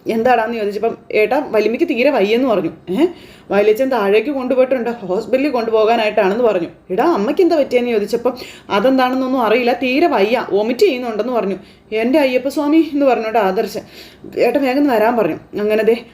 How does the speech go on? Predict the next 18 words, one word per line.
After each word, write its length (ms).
അവർ 160
രണ്ടുപേരും 360
കൂടി 120
ഇങ്ങ് 140
പോരുന്ന 360
സമയത്ത്, 440
"മോളെ, 380
ചെന്നൊന്ന് 360
പുറം 300
തടവി 240
കൊടുക്ക്" 300
എന്നും 280
പറഞ്ഞുകൊണ്ട് 400
ദേ 100
നമ്മുടെ 280
രേവതി 380
പറഞ്ഞു 340
വിടുന്നു 480